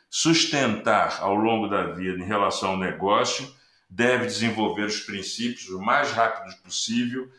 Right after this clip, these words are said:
relacionados à cultura da saúde na organização.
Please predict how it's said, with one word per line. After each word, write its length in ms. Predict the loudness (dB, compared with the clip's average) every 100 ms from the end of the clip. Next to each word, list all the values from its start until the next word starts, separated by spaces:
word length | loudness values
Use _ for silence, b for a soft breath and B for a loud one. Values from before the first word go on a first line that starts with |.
| b b
relacionados 920 | 2 4 4 2 2 2 4 2 0 -10 -2
à 120 | -2
cultura 640 | 0 0 -2 0 0 2 2
da 100 | 0
saúde 560 | 0 0 0 -2 -4
na 140 | -2 -4
organização. 760 | -2 -4 -4 -4 -2 -4 -6